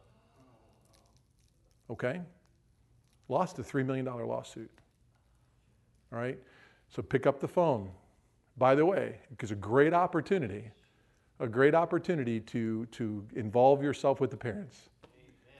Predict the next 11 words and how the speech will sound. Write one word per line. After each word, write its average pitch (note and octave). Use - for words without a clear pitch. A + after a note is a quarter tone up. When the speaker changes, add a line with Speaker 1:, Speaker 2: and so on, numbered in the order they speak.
Speaker 1:
We'd C#3
like D#3+
to C3
disciple C#3+
your D#3
children. C3+
Are A#2
you B2+
okay B2
with G2+
that? G2+